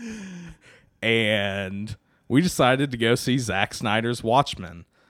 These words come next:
Um, kinda dawned on me probably, uh,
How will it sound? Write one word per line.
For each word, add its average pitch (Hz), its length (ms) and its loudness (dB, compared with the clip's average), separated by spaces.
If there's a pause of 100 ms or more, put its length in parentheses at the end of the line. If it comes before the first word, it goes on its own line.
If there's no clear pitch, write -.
(400)
Um, 92 680 -2 (880)
kinda 175 260 2
dawned 131 460 2
on 135 220 2
me 139 120 2
probably, 117 800 2
uh, - 160 -12